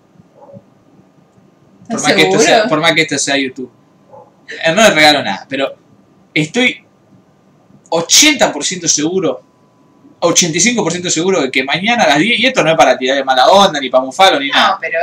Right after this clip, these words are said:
Speaker 2: es
Speaker 1: Mañana a las
Speaker 2: bastante esperable.
Speaker 1: ochenta y cinco no va a andar la página de Mar del Plata. Pero me levanto a las doce cuando esté todo más o menos arreglado, o se haya armado un quilombo de la concha de su madre, a ver qué está pasando.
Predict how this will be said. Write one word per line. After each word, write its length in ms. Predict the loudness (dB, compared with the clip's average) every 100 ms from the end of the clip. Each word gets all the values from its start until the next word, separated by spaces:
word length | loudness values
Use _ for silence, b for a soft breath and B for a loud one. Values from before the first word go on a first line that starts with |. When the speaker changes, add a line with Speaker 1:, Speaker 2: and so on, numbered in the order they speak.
| -2
Speaker 2:
es 280 | -4 -10 -8
Speaker 1:
Mañana 460 | 0 2 4 4 6
a 20 |
las 140 | 4
Speaker 2:
bastante 80 | 4 2 2 2
esperable. 0 |
Speaker 1:
ochenta 0 |
y 200 | 2 -2 -4
cinco 260 | -4 -6 -8 _ -10
no 200 | -6 0
va 80 | 2
a 40 |
andar 200 | 2 2
la 100 | 2
página 320 | 2 0 -2 -4
de 60 |
Mar 160 | -2 -4
del 100 | -4
Plata. 280 | -8 -10 -12 _ _ -20 _ _ -20 -20 _ _ 0
Pero 840 | 2 2 2 2 2 4 2 0
me 140 | -2 -2
levanto 260 | 0 2
a 40 | 2
las 100 | 2
doce 320 | 2 0 -2
cuando 180 | -6 -6
esté 160 | -6
todo 180 | -4 -2
más 100 | 0
o 60 | 0
menos 220 | 0 -2
arreglado, 580 | -2 -2 2 4 4 4
o 80 | 0
se 100 | -4
haya 180 | -2 -2
armado 340 | -2 -4 -6
un 60 | -4
quilombo 340 | -4 -2 -2
de 80 | -2
la 40 |
concha 220 | -2 -4 -6
de 60 |
su 80 | -6
madre, 220 | -4 -2
a 20 |
ver 80 | -2
qué 60 | -4
está 140 | -4
pasando. 440 | -4 -2 -2 -4